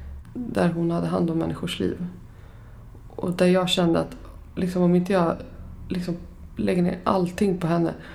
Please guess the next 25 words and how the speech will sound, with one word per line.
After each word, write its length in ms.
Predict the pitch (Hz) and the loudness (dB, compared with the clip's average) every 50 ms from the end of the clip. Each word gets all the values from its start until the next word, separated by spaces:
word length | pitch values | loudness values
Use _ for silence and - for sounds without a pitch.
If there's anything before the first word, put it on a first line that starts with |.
| - - - - - | -16 -16 -16 -8 -2
då 100 | - 190 | -2 0
kommer 260 | 180 180 202 190 190 | 2 2 2 4 2
typ 240 | 180 180 - 165 - | 2 2 -2 -4 -4
folk 400 | - - 170 160 151 - - 147 | 0 0 2 2 2 0 -2 2
dö, 200 | - 180 175 - - - - - - - | 2 4 4 2 -2 -6 -10 -12 -10 -8
kände 300 | - - - - - - | -4 0 0 2 2 4
jag. 100 | - 180 180 180 - - - - - | 6 6 6 6 4 0 -4 0 2
<laughs> 0 | - 190 | 4 4
Alltså, 160 | 190 - 220 | 4 6 6
jag 140 | 185 175 180 | 6 6 4
tog 160 | 185 180 175 | 2 2 4
på 120 | 185 196 180 | 6 6 6
mig 140 | 170 170 | 6 4
sån 300 | 170 - - 185 170 170 - - - - - - - - - | 4 4 4 4 4 4 2 -4 -10 -12 -12 -12 -14 -10 -4
jävla 560 | 190 185 214 202 190 180 170 165 160 165 165 | 2 4 4 6 6 4 4 2 2 0 0
ansvar 680 | - - 175 165 160 151 - - 190 165 160 - - 180 - - - - - - - - | 2 2 2 2 0 -2 -2 0 2 2 2 2 0 -4 -8 -12 -14 -16 -16 -16 -16 -6
för, 400 | - - 165 160 156 165 170 175 | -2 0 2 2 2 0 0 0
eh, 200 | 175 - 175 175 175 180 - - - - - - - - - - - - - - - - - - - | 0 0 0 0 -2 -4 -6 -10 -16 -16 -18 -18 -18 -18 -18 -18 -18 -18 -20 -20 -18 -18 -16 -8 -4
den 120 | - 170 | -2 -2
här 80 | 165 156 - | -2 -2 -2
personen. 600 | 170 170 - 196 185 175 175 175 - - - 175 180 - - - - - - - - - - - - - - - - - | -4 -2 0 0 2 2 2 2 0 -2 -4 -6 -8 -12 -16 -16 -16 -18 -16 -16 -16 -16 -16 -16 -16 -16 -18 -16 -14 -4
Och 260 | - - 185 180 180 | 0 2 4 4 6
egentligen 340 | 180 175 170 - 185 185 185 | 4 4 2 2 2 2 4
alla 280 | 175 165 165 160 160 | 4 4 2 2 0
omkring. 640 | 160 160 156 - - 202 - - - - 180 - - | 0 -2 -2 -2 0 0 0 2 0 -2 -2 -6 -8